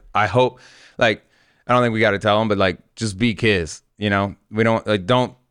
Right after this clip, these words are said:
morph Kiz into, like, just the generic golf voice that are on a lot of the channels out there. I hope he's him. I hope they give him the room to run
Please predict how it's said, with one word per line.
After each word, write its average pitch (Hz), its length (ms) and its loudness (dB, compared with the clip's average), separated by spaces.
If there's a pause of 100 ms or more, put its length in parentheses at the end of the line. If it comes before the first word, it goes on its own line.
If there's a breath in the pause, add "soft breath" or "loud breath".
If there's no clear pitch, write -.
(240)
morph 127 360 0
Kiz 120 340 2
into, 110 220 0
like, 101 160 2
just 104 180 -4
the 110 100 -2
generic 101 460 0
golf 101 300 0
voice 95 300 0
that 98 140 0
are 98 120 2
on 98 120 2
a 98 60 2
lot 98 160 4
of 101 80 2
the 98 60 0
channels 107 340 0
out 104 160 2
there. 107 240 2
I 98 80 0
hope 107 240 0
he's 107 280 -2
him. 110 380 0
I 98 40 0
hope 101 180 0
they 101 140 2
give 104 200 0
him 101 360 -4
the 107 120 -4
room 107 220 0
to 101 80 -2
run 104 400 0